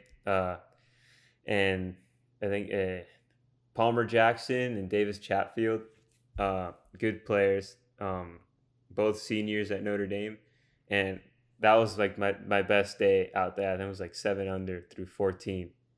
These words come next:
Um, and they were just, like, kinda like, "All right," like,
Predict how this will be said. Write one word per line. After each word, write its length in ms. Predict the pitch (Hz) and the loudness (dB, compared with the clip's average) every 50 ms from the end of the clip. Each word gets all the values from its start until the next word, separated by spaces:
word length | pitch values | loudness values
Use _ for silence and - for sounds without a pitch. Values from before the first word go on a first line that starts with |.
| _ _ _ _ _ _ - | _ _ _ _ _ _ -6
Um, 320 | 98 95 92 90 87 85 - _ _ _ _ _ _ _ _ _ | -4 -2 -2 -2 -4 -8 -12 _ _ _ _ _ _ _ _ _
and 320 | - 98 95 92 90 87 - - _ _ _ _ _ | -2 0 0 0 -2 -6 -12 -16 _ _ _ _ _
they 140 | - 120 127 | 6 8 8
were 80 | 139 127 | 8 6
just, 240 | 113 127 117 - | 4 0 -2 2
like, 240 | - 113 107 - - | 2 2 2 2 0
kinda 200 | - 113 110 104 101 | -2 0 0 0 0
like, 220 | 98 92 90 - _ _ _ _ - | -4 -6 -8 -12 _ _ _ _ -12
"All 60 | 101 | -8
right," 240 | 92 87 85 80 - - - | -8 -8 -8 -10 -12 -16 -14
like, 220 | - - - _ | -14 -14 -16 _